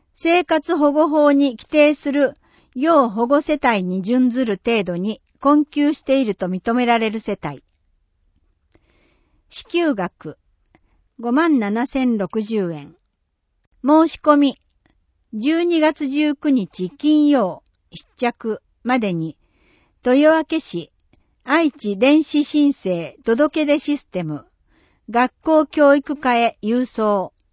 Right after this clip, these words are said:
郵便番号、四七零一一九五。住所不要。または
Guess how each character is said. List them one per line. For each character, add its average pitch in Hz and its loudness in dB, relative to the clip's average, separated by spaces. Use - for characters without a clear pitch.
郵 311 0
便 311 2
番 269 0
号、 151 -10
四 285 2
七 254 0
零 165 -8
一 277 -2
一 240 -6
九 196 -4
五。 175 -6
住 311 -2
所 185 -6
不 175 -6
要。 170 -4
ま 226 -4
た 294 2
は 190 0